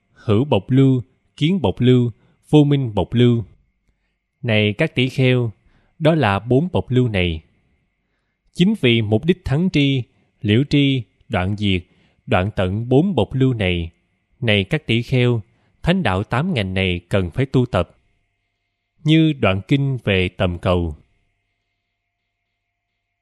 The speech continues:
Hai La Mã. Kinh Ách Vượt. Yoga Sutta. Một trăm bảy mươi ba. Này các tỷ kheo,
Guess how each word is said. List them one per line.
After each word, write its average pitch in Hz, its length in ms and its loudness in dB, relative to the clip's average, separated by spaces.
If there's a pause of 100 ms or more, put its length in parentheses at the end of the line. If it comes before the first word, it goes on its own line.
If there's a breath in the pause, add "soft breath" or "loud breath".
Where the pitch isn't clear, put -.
(280)
Hai 135 260 -2
La 127 140 0
Mã. 107 400 -4 (960)
Kinh 135 260 0 (140)
Ách - 260 -6
Vượt. 98 200 0 (1120)
Yoga 127 280 2
Sutta. 110 600 -4 (1800)
Một 131 240 0
trăm 147 200 -2
bảy 110 140 0
mươi 139 160 -4
ba. 123 400 -2 (1120)
Này 113 280 0
các 180 220 -4
tỷ 131 140 0
kheo, 135 440 -2